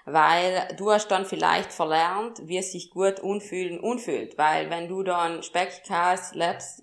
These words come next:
äh, merendest jeden Tag, das ist nicht das, was der Körper braucht, das heißt, eigentlich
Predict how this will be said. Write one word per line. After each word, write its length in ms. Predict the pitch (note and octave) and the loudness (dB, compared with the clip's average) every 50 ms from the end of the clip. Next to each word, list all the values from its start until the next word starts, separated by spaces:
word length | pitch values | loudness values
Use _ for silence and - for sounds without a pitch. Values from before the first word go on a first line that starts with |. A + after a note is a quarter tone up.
| - - | -10 -6
äh, 260 | - E3+ E3 D#3+ E3+ | -4 -2 -2 -2 -2
merendest 600 | E3 E3 E3 E3 E3+ F#3 G3+ A3 A3 A#3+ A3+ - | -2 -2 -2 -2 -2 0 0 0 0 0 0 -2
jeden 240 | G3+ G3+ G3+ G#3 G3+ | -2 -2 -2 -2 -2
Tag, 280 | - G#3+ A3 G#3+ - - - _ - - - - _ _ _ _ _ _ _ - | 0 0 0 0 -2 -10 -18 _ -20 -20 -20 -20 _ _ _ _ _ _ _ -4
das 300 | - F3+ D#3+ D#3+ D#3+ D#3+ D#3 - | 0 2 2 4 2 2 0 0
ist 160 | F#3+ F#3+ - | -2 -2 -2
nicht 120 | F#3+ - | -4 -4
das, 140 | F#3 F3+ - | -4 -4 -4
was 80 | E3+ - | -6 -10
der 120 | - E3 | -8 -4
Körper 240 | - F3+ E3 E3 D3 | -2 -2 -2 -2 -2
braucht, 440 | - D#3 D#3 E3+ G#3+ C#4+ - - - | -2 2 2 4 2 2 0 -2 -6
das 80 | E3+ | -2
heißt, 380 | F3 F3 E3+ F3+ F#3 - - - | 0 0 0 0 -2 -4 -4 0
eigentlich 520 | C#3+ D#3 E3+ F#3+ F#3 E3+ F3+ F3 - - | 2 2 2 0 -2 -4 -4 -6 -8 -16